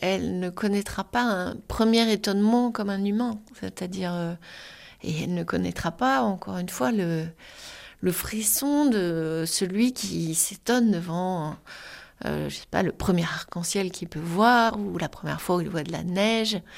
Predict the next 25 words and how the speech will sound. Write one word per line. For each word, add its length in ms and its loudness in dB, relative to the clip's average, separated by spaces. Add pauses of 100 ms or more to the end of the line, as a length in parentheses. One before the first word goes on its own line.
(340)
Et 180 10
l'étonnement 640 4
est, 240 2
euh, 240 -4 (140)
se 220 2
rejoue, 480 6
en 140 -4
fait. 360 -6 (420)
Donc 280 2
c'est 460 4
une 360 4
éternelle 500 2
première 440 -4
fois 400 2
face 320 -2
à, 240 2
à 180 -2
certaines 480 -2
beautés 420 2
naturelles. 640 0 (720)
Et 280 -2
ça, 640 -4
je 180 -6
pense 240 -2
que 140 -8